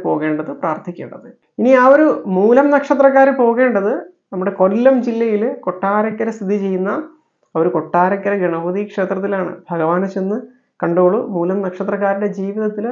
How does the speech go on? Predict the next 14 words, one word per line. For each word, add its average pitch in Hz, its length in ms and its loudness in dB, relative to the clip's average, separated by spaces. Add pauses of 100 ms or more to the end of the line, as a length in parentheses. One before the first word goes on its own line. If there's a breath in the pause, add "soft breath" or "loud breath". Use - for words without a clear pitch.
സർവ്വ 190 240 -2 (100)
ഐശ്വര്യങ്ങളും 233 540 -2 (480 loud breath)
ഭഗവാൻ 196 340 -2 (360 soft breath)
അനുഗ്രഹമായിട്ട് 208 760 0
നൽകുന്നതാണ്. 196 560 0 (240)
അപ്പൊ 247 140 2 (120)
മൂലം 269 280 4
നക്ഷത്രക്കാരായ 277 680 4 (120)
നിങ്ങൾ 233 220 0 (680)
അറിഞ്ഞോ 220 440 4
അറിയാതെയോ 262 500 4 (220)
ഈ 233 140 -2
ഒരു 247 120 0 (200)
കൊട്ടാരക്കര 214 400 2